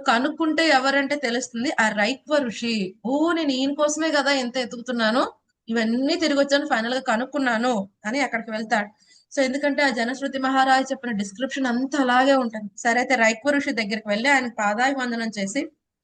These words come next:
అడుగుతారు, "మీరు ఎందుకు ఇక్కడ నివసిస్తున్నారు? మీ యొక్క పూర్తి పేరేమిటి? ఆ, so మీరు చాలా ఉన్నతమైన స్థితిలో ఉన్న వ్యక్తి, మీరు ఈ ప్రదేశంలో ఇంత చిన్న కుటీరంలో ఎందుకు ఉంటున్నారు?"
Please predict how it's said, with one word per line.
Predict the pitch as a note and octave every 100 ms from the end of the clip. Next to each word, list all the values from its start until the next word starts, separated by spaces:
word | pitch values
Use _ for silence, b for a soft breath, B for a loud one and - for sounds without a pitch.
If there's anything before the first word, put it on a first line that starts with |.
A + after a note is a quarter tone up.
| _ b _ -
అడుగుతారు, | A3+ D#4+ D#4 C4+
"మీరు | A#3 C4+
ఎందుకు | C4+ C4 E4
ఇక్కడ | E4 D#4
నివసిస్తున్నారు? | D4 C4 C4+ C#4+ C4 B3 A3+ A3 A3+ A3+ _ _ _ _ A3
మీ | C4
యొక్క | B3+ B3 B3
పూర్తి | A#3+ - C4 D#4 D#4 D#4
పేరేమిటి? | C#4+ B3 C#4+ D4 B3+ A#3+ A#3+ A#3+ A#3 _ _ _ _ _ _ _ _ _ _ -
ఆ, | A3 D4 D4+ b b - C4+
so | B3+
మీరు | B3 B3+ B3+
చాలా | B3 A3 C4 E4+ F4
ఉన్నతమైన | D4+ B3 D4+ D#4+ D#4 D4+
స్థితిలో | D#4 C#4 C4 C4+
ఉన్న | C4
వ్యక్తి, | A#3 G#3+ G#3 - C#4 B3+ B3
మీరు | B3+ C#4+
ఈ | B3+
ప్రదేశంలో | C#4 C4+ C4 D4+ D#4+ D4+
ఇంత | D4+ -
చిన్న | D4+ D#4+ F4 F#4 G4
కుటీరంలో | D4 C#4+ C#4 D4 C#4
ఎందుకు | A#3 A#3+ -
ఉంటున్నారు?" | A#3 A3 G3 G3 G#3 G3